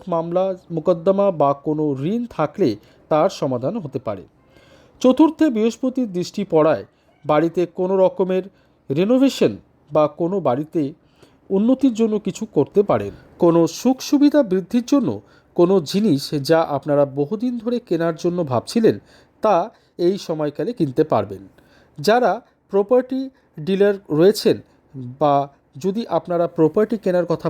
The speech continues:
ভাবছেন তা এই সময় শুভ হবে, বা দূরে কোথাও জমি এই সময় আপনারা কিনতে পারেন।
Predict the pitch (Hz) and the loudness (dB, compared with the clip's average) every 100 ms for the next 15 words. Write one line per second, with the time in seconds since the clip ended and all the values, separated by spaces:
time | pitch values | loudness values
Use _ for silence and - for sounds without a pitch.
0 | 135 135 - - 165 - _ _ _ - | -4 -6 -6 0 0 0 _ _ _ -2
1 | 156 139 135 127 131 165 262 - 131 113 | 0 2 0 -2 -8 -8 -10 -8 -6 -6
2 | 98 - _ _ _ - _ 165 180 196 | -10 -16 _ _ _ -20 _ 0 2 0
3 | 170 190 220 220 220 208 208 180 170 180 | -2 -2 -2 -2 -2 0 0 0 -4 -4
4 | - 160 156 165 165 131 127 143 139 135 | -2 -2 0 2 2 2 0 2 2 2
5 | - 135 131 160 156 180 | -2 -8 -4 -2 0 -2